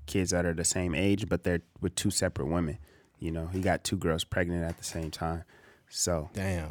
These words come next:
Speaker 1: you know, it's, it's much easier for a guy to get his numbers up than a woman 'cause, you know, it takes nine months to, to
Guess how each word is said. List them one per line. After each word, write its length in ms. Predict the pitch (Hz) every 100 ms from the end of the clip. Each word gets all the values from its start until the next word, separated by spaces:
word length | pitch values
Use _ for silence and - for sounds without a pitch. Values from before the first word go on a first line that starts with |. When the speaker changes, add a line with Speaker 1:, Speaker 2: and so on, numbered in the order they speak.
| 76
Speaker 1:
you 160 | 113 104
know, 100 | 95
it's, 140 | 90
it's 220 | - 110
much 180 | 117 117
easier 320 | - 117 101
for 220 | 98 95 90
a 40 |
guy 260 | 90 90 87
to 80 | 85
get 160 | 87
his 160 | 85 82
numbers 340 | 90 85 82
up 160 | 82 -
than 120 | 85
a 60 | 82
woman 300 | 92 90 80
'cause, 380 | 82 82 - 104
you 100 | 98 87
know, 120 | 80
it 100 | 85
takes 300 | 90 - - - - - - _ -
nine 280 | 92 92
months 200 | 87 87 -
to, 160 |
to 40 | 85